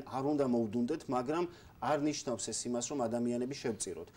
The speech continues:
საზოგადოებრივი მაუწყებლის იდეა, რა თქმა უნდა, ძალიან ღირებული რამ არის, მაგრამ ადამიანის სიცოცხლეს ღირებული არაფერი არ არის და სულ სხვა თუ არაფერი ამის ხაზგასმას მე, როგორც მოქალაქე და ამომრჩეველი და გადასახადის გადამხდელი ამ რეგიონში,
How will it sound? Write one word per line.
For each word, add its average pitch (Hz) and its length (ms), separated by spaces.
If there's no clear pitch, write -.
საზოგადოებრივი 156 720
მაუწყებლის 131 500
იდეა, 127 260
რა 110 140
თქმა 165 240
უნდა, 156 160
ძალიან 123 280
ღირებული 113 440
რამ 113 180
არის, 135 200
მაგრამ 147 280
ადამიანის 123 560
სიცოცხლეს 110 400
ღირებული 110 420
არაფერი 123 420
არ 135 120
არის 180 200
და 156 120
სულ - 400
სხვა - 280
თუ 190 160
არაფერი 156 500
ამის 170 360
ხაზგასმას 123 720
მე, 143 220
როგორც 151 320
მოქალაქე 117 540
და 107 120
ამომრჩეველი 131 640
და 113 140
გადასახადის 139 720
გადამხდელი 117 680
ამ 107 140
რეგიონში, 110 560